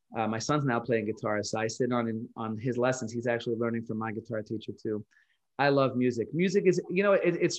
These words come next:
transformative. It's a lot of the reason why I believe in that concept of influencing people and why I'm so good at even in my own shul, my own synagogue, is to, it, I use music to inspire people as well, whether it's, you know, singing or, or through music. Music has this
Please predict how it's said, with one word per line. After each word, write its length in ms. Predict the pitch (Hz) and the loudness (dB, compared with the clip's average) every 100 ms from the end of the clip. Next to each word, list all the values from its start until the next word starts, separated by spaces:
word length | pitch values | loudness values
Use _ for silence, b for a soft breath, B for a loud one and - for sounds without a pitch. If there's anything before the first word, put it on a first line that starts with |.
| - | 0
transformative. 580 | 175 170 190 165 127 | 0 0 0 2 0
It's 120 | 123 139 | 0 0
a 80 | |
lot 240 | 156 170 190 | 2 4 4
of 100 | 160 | 4
the 100 | 156 | 2
reason 280 | 160 160 151 | 2 0 0
why 180 | 143 | 2
I 40 | 135 | 4
believe 340 | 135 139 151 | 4 2 2
in 80 | 139 | 2
that 160 | 131 123 - | 2 0 -2
concept 320 | 139 139 131 | -2 -2 -4
of 100 | 113 | -4
influencing 440 | 139 156 143 123 123 | -4 0 0 0 -2
people 320 | 127 127 123 | -2 0 0
and 100 | 120 | 2
why 180 | 123 131 | 2 2
I'm 100 | 127 | 0
so 180 | 131 131 | -2 -2
good 200 | 127 139 | 2 2
at 80 | |
even 400 | 135 139 131 127 - _ _ _ _ _ - | 2 2 2 0 -2 _ _ _ _ _ -2
in 120 | 147 | 0
my 180 | 139 135 | 2 2
own 180 | 131 | 2
shul, 340 | 131 - 165 151 | 0 2 4 4
my 140 | 131 | 2
own 100 | 131 | 2
synagogue, 540 | 131 165 156 135 117 117 | 0 0 6 6 6 4
is 120 | 117 | -2
to, 260 | - 131 123 | 0 2 4
it, 140 | 135 | 2
I 60 | 135 | 4
use 360 | 135 151 180 147 | 2 4 2 2
music 360 | 165 151 143 | 0 0 0
to 80 | 139 | -2
inspire 400 | 139 139 160 147 | -2 2 2 2
people 280 | 143 127 120 | 2 0 2
as 120 | 117 | 2
well, 400 | 143 127 104 - _ _ _ - | 4 4 2 -4 _ _ _ -2
whether 220 | 123 117 | 0 2
it's, 220 | 113 110 | 2 0
you 120 | 127 120 | -2 0
know, 240 | 110 101 | 0 -4
singing 580 | 101 160 165 147 139 135 | -4 -2 0 0 2 2
or, 260 | 110 104 101 | 2 0 -2
or 160 | 107 | -2
through 340 | 107 - 151 156 | -4 -2 0 2
music. 340 | 151 147 135 | 2 0 0
Music 280 | 147 165 160 | 0 -2 0
has 200 | 160 143 | 0 0
this 340 | 135 131 - | -2 -2 -8